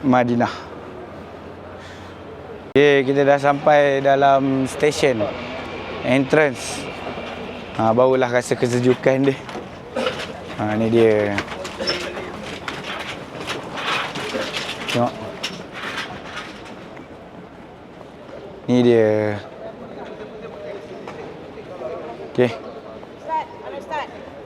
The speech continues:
Masa ni lah yang paling penting sebenarnya. Pengiraan pasport.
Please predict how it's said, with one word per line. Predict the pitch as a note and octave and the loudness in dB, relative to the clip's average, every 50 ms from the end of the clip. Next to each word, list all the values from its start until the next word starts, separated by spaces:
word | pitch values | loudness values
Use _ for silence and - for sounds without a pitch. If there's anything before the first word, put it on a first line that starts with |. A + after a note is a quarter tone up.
| - - | -14 -10
Masa | - - - - | -8 -2 0 2
ni | C3 C3 C3 | 4 4 6
lah | C3 C3 A#2+ A#2 - - - - - - - - - - - - - - | 4 4 2 0 -10 -12 -16 -18 -20 -18 -18 -18 -18 -18 -18 -18 -8 -2
yang | - B2+ A#2+ | 0 0 4
paling | B2+ C3 B2+ B2 | 4 4 4 4
penting | A#2+ C3 B2+ B2 B2+ C#3 C3 A#2+ | 4 2 2 4 4 4 4 4
sebenarnya. | A#2 A#2+ B2 A#2+ B2 C3 D3+ D#3+ C#3+ - - - - - - - - - - - - - - - - - | 4 2 4 4 4 4 2 2 0 -8 -16 -18 -18 -18 -18 -18 -20 -20 -20 -20 -20 -20 -16 -8 -4 0
Pengiraan | - F3+ A#2+ A#2+ A#2+ B2 B2+ C#3 C#3 C3 B2+ | 2 4 6 6 8 8 6 6 6 4 4
pasport. | A#2+ - C#3+ - - A2 C#3+ C3 B2+ | 4 4 2 2 4 2 4 4 4